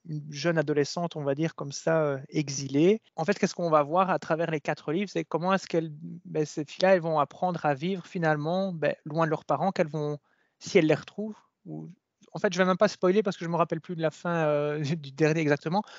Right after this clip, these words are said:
mais en tout cas, au moins pendant quelques années, elles vont devoir vivre comme ça, euh, là-bas.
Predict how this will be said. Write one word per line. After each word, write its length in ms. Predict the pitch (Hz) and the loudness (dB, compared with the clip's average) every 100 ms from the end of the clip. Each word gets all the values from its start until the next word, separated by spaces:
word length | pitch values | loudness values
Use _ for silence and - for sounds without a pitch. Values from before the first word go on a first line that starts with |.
| - | -4
mais 60 | 165 | 0
en 40 | 160 | 2
tout 120 | 170 | 2
cas, 220 | 202 214 180 | 4 4 4
au 120 | 165 | 0
moins 240 | 180 202 | 2 0
pendant 220 | 196 170 | 0 -2
quelques 400 | 151 170 - 160 | -4 -6 -4 0
années, 320 | 147 143 170 202 | 2 2 -2 -4
elles 120 | 165 | -4
vont 120 | 165 | -6
devoir 300 | 143 143 131 | -4 -4 -4
vivre 400 | 135 180 175 - | -6 -8 -10 -10
comme 220 | 160 147 | -8 -8
ça, 320 | 143 - 170 180 | -4 0 0 0
euh, 60 | |
là-bas. 380 | 160 139 127 175 | 0 0 0 -2